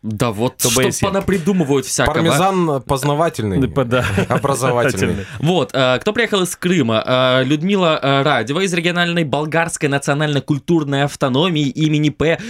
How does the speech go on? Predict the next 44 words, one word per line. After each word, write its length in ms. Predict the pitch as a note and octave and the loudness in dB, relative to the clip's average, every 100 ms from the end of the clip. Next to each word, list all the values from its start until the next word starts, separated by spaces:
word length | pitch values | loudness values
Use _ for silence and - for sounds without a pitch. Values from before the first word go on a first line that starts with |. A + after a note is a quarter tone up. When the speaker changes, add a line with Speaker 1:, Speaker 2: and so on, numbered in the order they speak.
| A#3 | -4
Speaker 1:
э, 220 | C3+ C3+ B2+ | 0 0 0
Хилендарского 1000 | - D3 C#3 A2+ B2+ G#3+ - B2 A2+ - | 0 0 0 -2 -2 -2 -4 -4 -4 -4
и 100 | B2+ | -4
главный 400 | A#2 A#2 E3+ G3+ | 0 0 0 -2
редактор 340 | F#3+ G3 G3+ F#3 | -2 -2 -4 -4
крымской 380 | D#3+ F#3+ - | -2 -2 -2
газеты 360 | D3+ B2 E3 F3 | 0 0 0 -2
и 20 | |
крымского 500 | D3 D#3 F3 - D3+ | -4 -2 -2 -2 -2
журнала 600 | B2 C3 B2 A2+ F#3+ E3 G3+ A3 D#3+ | 0 0 0 0 0 0 -4 -10 -4
Мария 300 | B2 D#3+ D#3 | 0 2 2
Волконская, 800 | C3 C#3 - D#3 C3 - A2+ F3 F3 | 0 -2 -2 -2 -2 -4 -4 -6 -6
Ольга 280 | - E3+ C3 | -2 0 0
Леонова 400 | A2 A#2+ B3+ A3+ | 0 2 2 0
из 240 | F3+ C3+ - | -2 -4 -6
Крымского 460 | C#3 G3 - F3 | -2 -2 -2 -2
информационного 720 | D3+ C3+ C3 - D3+ D3+ C#3 C#3 | -2 -2 -4 -2 -2 0 -2 0
агентства. 840 | C3 C3+ G#2+ C#3 A2 - A2 G#2+ - A#3 | -2 -4 0 -2 -2 -6 -4 -6 -6 -2
И 60 | |
Speaker 3:
И 40 | A2+ | 0
Speaker 1:
давайте 220 | C3 A#2 | 2 0
Speaker 3:
много-много 540 | C3+ C3+ A#2+ A#2+ G#2+ G2+ | 0 0 -2 -2 -2 -4
там 140 | F#2+ | -4
перечислять, 540 | G2+ F#2+ - C#3 C#3 | -4 -4 -4 -4 -4
на 60 | G2 | -6
самом 240 | - F2+ | -6 -2
Speaker 2:
Их 80 | F2 | -2
Speaker 3:
деле. 100 | F3 | 0
Speaker 2:
много 200 | G3+ B2+ | 0 2
Speaker 3:
Можно 140 | C3+ C3+ | 0 2
Speaker 2:
при-, 80 | C3+ | 2
Speaker 3:
остановиться. 260 | B2 A2+ | 2 2
Speaker 2:
приехало, 400 | B2+ A2+ F2+ G2+ | 2 0 0 -2
да? 340 | F#2+ C#3+ G3+ G3+ | 0 0 0 -2
Э, 160 | C#3+ C3 | -2 0
этих 260 | E3 D#3+ - D3+ | -2 -2 -8 -8
людей 360 | - C#3+ D3+ D#3 | -2 -2 0 -2
очень 280 | D#3+ C#3+ D3 | -2 -2 -2
много 260 | D3 A#2+ G#2 | -2 -2 -2
приехало. 340 | E3 F#3+ C#3 | -2 -2 -2
Ну 60 | D3 | -4
что 200 | - C3+ | -4 -4
ты 80 | - | -2
хочешь, 220 | A#2 | -4